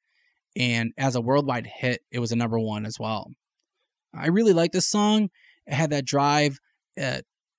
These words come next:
it gives me that, it's one of those songs I feel like it can sum up the feeling of the eighties.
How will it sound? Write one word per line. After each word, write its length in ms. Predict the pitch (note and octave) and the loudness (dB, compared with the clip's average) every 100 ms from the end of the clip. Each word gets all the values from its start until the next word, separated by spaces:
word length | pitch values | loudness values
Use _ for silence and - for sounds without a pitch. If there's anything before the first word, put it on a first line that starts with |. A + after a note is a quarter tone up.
| _ - | _ -16
it 100 | C#3 | -2
gives 160 | E3+ D3+ | 0 2
me 80 | |
that, 220 | D3 B2+ - | 0 -2 -6
it's 1040 | - _ _ _ _ _ _ _ _ - | -16 _ _ _ _ _ _ _ _ -6
one 100 | E3 | -2
of 40 | D#3+ | 0
those 160 | C#3 | 0
songs 240 | D3+ C#3+ C3 | 0 0 0
I 80 | |
feel 240 | A#2 - C3 | -4 -4 -4
like 120 | B2+ | -2
it 120 | B2 | -4
can 100 | B2 | -2
sum 260 | - C3+ C3+ | 0 2 2
up 100 | C3+ | 0
the 80 | C#3 | -6
feeling 480 | - C3 B2+ B2+ B2 | -6 -2 0 0 0
of 80 | A#2+ | 0
the 160 | A#2+ | 0
eighties. 500 | A2+ C#3 A3+ B3 - | 0 0 -2 -2 -6